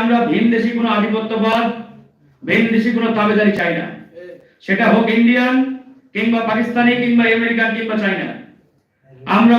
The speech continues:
বাংলাদেশি, বাংলাদেশি জাতীয়তাবাদকে সামনে রেখে বাংলাদেশের স্বাধীনতা, সার্বভৌমত্বকে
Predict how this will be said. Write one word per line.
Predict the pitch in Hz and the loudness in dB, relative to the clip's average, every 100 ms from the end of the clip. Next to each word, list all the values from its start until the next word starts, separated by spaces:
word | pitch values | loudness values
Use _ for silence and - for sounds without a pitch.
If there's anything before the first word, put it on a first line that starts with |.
| 202 | 4
বাংলাদেশি, | 220 233 233 233 226 262 - - - - - - - 196 | 2 2 0 0 0 0 0 -4 -12 -16 -20 -20 -6 -2
বাংলাদেশি | 226 240 240 226 240 240 240 | 2 2 2 0 0 -2 0
জাতীয়তাবাদকে | 247 302 294 269 247 247 233 214 | 2 2 2 2 0 -2 -2 -4
সামনে | 226 233 226 | -2 0 0
রেখে | 208 214 208 - - - - - 202 | 0 -2 -4 -6 -14 -18 -20 -6 -2
বাংলাদেশের | 226 233 233 233 233 - | 0 0 -2 0 0 0
স্বাধীনতা, | - 214 233 226 226 220 - | -2 0 0 -2 -2 -2 -4
সার্বভৌমত্বকে | 196 214 214 233 190 233 226 220 | -4 -2 -2 0 0 -2 -2 0